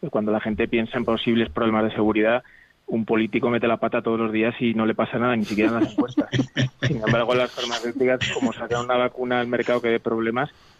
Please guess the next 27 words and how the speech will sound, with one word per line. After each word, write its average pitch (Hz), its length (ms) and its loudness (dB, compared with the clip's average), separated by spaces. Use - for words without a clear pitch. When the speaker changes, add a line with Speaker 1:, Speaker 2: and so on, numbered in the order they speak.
Speaker 1:
es - 140 -4
que 131 160 0
se 113 140 -2
hunden. 110 380 0
O 107 40 -6
sea, 107 120 -2
un 110 100 2
solo 127 400 2
fármaco, 123 420 0
un 120 180 -2
solo 120 240 0
producto 113 580 0
que 113 280 2
produzca 113 400 0
efectos 113 280 -2
secundarios 113 480 2
graves 113 320 2
en 120 80 -6
una 110 120 0
farmacéutica, 110 500 -2
una 117 140 2
multinacional 117 520 0
la 107 120 2
puede 113 220 2
llegar 110 180 2
a 113 40 0
hundir. 107 300 -6